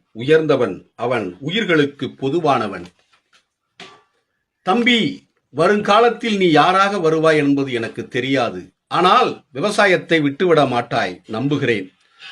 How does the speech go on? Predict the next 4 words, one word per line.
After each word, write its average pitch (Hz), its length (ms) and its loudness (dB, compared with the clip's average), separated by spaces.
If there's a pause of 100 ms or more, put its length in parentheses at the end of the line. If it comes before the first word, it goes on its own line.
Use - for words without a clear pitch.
(100)
நானும் 208 420 2
இதை 151 200 4
கடைபிடிப்பேன்." 139 800 -2 (140)
நண்பர்களே, 143 600 -2